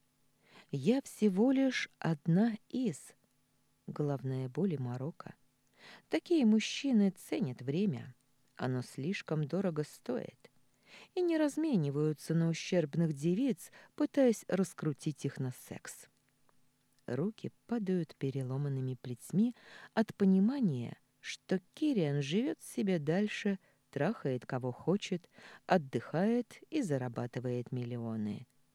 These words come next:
И думать не думает о непутевой девчонке, которая не может его забыть. Как ни стараюсь забыть его — принимаю свое поражение и признаюсь самой себе. Я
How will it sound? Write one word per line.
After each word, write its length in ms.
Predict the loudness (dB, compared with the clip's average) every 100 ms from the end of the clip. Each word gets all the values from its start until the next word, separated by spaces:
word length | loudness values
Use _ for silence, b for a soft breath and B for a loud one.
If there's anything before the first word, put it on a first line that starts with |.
| _ _
И 140 | -4 -4
думать 580 | 0 0 0 -2 -4 -4
не 160 | -2
думает 640 | 0 2 2 2 0 -2 -8 B B
о 100 | 0
непутевой 640 | 2 2 -2 0 2 2 0
девчонке, 800 | -4 -6 -6 -2 0 -2 -6 -14 _ _ -2
которая 600 | -2 2 4 6 6 4
не 180 | 2 0
может 420 | -2 -2 -4 -6
его 260 | -8 -6
забыть. 640 | -6 -8 -6 -8 -10 -20 -20 _ _ _ _ _ _ _
Как 300 | -2 -2 -2
ни 80 | -4
стараюсь 640 | -4 -4 -4 -2 -2 -4 -6
забыть 420 | -6 -4 -6 -8 -12
его — 340 | -10 -10 -12 _ _ _ B B B B
принимаю 560 | 0 2 2 4 4 2
свое 380 | 0 0 2 2
поражение 920 | 0 -2 -2 -2 0 0 -2 -6 -10 _ -6
и 80 | -2
признаюсь 800 | -2 -2 -2 -4 -4 -6 -8 -18
самой 460 | -10 -6 -4 -6
себе. 500 | -8 -10 -12 -10 -12 -16 _ _ _ _ _ _ _
Я 320 | -6 -2 -2